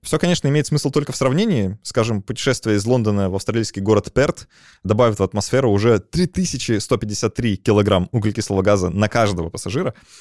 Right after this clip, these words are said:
а перелет Москва-Санкт-Петербург всего около семидесяти четырех килограмм.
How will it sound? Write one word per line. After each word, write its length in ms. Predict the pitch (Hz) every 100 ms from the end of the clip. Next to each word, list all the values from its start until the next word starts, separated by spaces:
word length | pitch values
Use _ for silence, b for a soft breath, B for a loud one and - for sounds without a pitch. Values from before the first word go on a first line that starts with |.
| B B _
а 240 | 107 107 101
перелет 340 | 107 120 113
Москва-Санкт-Петербург 880 | 98 - 104 - 95 - 107 147 -
всего 280 | 101 101
около 300 | 90 95 87
семидесяти 320 | - 98 92 92
четырех 400 | - 87 87 -
килограмм. 360 | 85 90 -